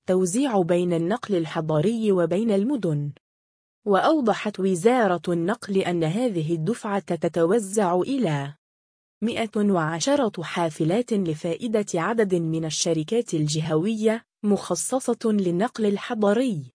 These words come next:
ثمانية وأربعون حافلة رفاهة لفائدة الشركة الوطنية للنقل بين المدن، تعزيز الأسطول وتدعيم خدمات النقل العمومي.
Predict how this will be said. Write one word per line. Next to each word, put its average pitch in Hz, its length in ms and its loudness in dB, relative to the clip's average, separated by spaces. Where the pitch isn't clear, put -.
ثمانية 240 680 2
وأربعون 180 880 2
حافلة 180 600 0
رفاهة 180 800 0
لفائدة 175 840 0
الشركة 170 640 -2
الوطنية 165 680 0
للنقل 185 600 0
بين 196 260 0
المدن، 190 600 -2
تعزيز 214 520 -2
الأسطول 202 680 0
وتدعيم 170 720 0
خدمات 180 640 -2
النقل 208 460 -2
العمومي. 220 840 0